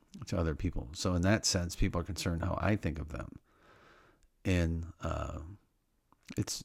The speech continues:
it's just, it, it's an interesting dynamic and one I think we need to all be aware of. That's all I'm getting at. So today we were, as most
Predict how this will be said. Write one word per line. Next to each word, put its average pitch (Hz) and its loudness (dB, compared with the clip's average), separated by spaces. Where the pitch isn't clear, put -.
it's 101 -2
just, - 0
it, 110 2
it's 107 2
an - 0
interesting 123 4
dynamic 87 4
and 85 0
one 90 4
I 85 4
think 87 -4
we 85 2
need 85 2
to 76 2
all 76 4
be 76 0
aware 69 -2
of. - -8
That's - -8
all 82 2
I'm 73 -2
getting 73 -6
at. - -8
So 101 12
today 101 12
we 113 10
were, 85 10
as 104 8
most 123 8